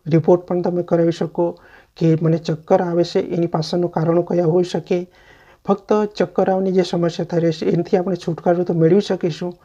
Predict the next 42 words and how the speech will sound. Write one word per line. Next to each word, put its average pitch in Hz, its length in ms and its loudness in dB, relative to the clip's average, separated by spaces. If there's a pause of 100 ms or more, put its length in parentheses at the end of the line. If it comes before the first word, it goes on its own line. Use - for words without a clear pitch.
(400)
પણ 170 180 0
આપણા 190 420 -4
શરીરની 214 560 2
અંદર 196 220 -2
જે 180 140 -2
ઇન્ટરનલ 190 640 -2 (640)
જે 175 140 0
તકલીફ 180 400 2
હોય, 170 320 2
કોઈક 175 300 0
બીમારી 185 420 4
હોય 180 120 4
એનો 180 240 0
આપણે 175 200 -2
ખ્યાલ 165 300 2
ના 165 200 2
હોય 185 280 0 (380)
તો 165 80 0
આપણને 165 260 0
સમય 170 320 2
જતાં 175 360 -2
વધારે 160 280 0
તકલીફનો 160 540 -4
અનુભવ 156 340 -2
પણ 170 260 -8
આપણે 165 340 -4 (400)
કરવો 160 280 0 (160)
પડી 170 160 4
શકે. 160 380 -4 (720)
તો 160 340 4 (840)
આ 156 100 -2
માહિતી 175 280 0
તમને 175 260 0
કેવી 175 280 4
લાગી? 185 260 0
અને 175 240 0
ચોક્કસ 214 500 0
તમે 185 180 0
એનું 175 160 0
ટ્રાય 170 240 0
કરી 170 220 -2
શકો, 175 340 -2